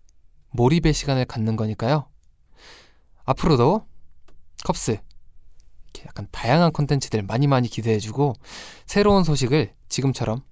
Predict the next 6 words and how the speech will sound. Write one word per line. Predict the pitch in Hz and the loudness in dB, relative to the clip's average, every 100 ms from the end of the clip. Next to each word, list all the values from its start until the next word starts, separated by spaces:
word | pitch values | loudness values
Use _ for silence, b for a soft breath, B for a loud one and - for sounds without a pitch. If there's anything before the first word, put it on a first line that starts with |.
| - _ - _ - | -20 _ -20 _ -18
계속 | - - - | -12 -12 -10
지켜봐주세요. | - 117 107 107 98 113 - - - _ _ _ _ _ _ - - _ _ _ _ B B B B B B - | -8 -4 -4 -6 -8 -8 -10 -20 -20 _ _ _ _ _ _ -20 -20 _ _ _ _ B B B B B B -2
그동안 | 160 190 190 190 143 - _ _ _ _ _ _ _ _ _ _ - | 2 6 6 6 2 -6 _ _ _ _ _ _ _ _ _ _ -4
저 | 131 107 - - - _ | 0 0 -4 -20 -20 _
우진이의 | 131 123 147 139 127 | -8 0 2 4 2
이야기를 | 117 120 120 117 117 | 2 0 2 2 2